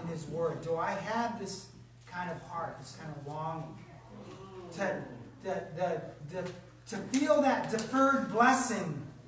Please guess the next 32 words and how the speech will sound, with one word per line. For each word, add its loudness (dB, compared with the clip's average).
when -2
I 2
haven't 0
been -6
close -6
to -12
God -2
or -6
in -6
his -6
word. -4
You -2
know, 4
again, 2
a -2
dog, 2
Louis, 0
uh, -2
when -4
he -4
was -4
digging, -4
like 0
in 0
the 0
middle 4
of 6
it, 6
when -4
he 0
was -4
digging, -2